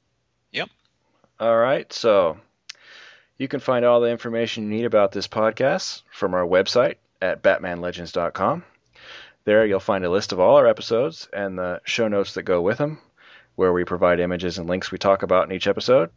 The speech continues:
Speaker 1: We also have some bonus stuff in those show notes from time to time that
Speaker 2: Yep.
Speaker 1: we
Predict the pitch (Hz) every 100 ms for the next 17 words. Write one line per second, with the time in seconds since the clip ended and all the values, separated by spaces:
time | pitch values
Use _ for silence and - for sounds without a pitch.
0 | - 131 143 135 135 117 - 117 110 107
1 | 107 123 131 123 - - - 107 107 110
2 | 107 98 - - 113 104 95 - 95 101
3 | 92 - 95 87 90 - - 104 127 -
4 | - _ _ _ 107 110 101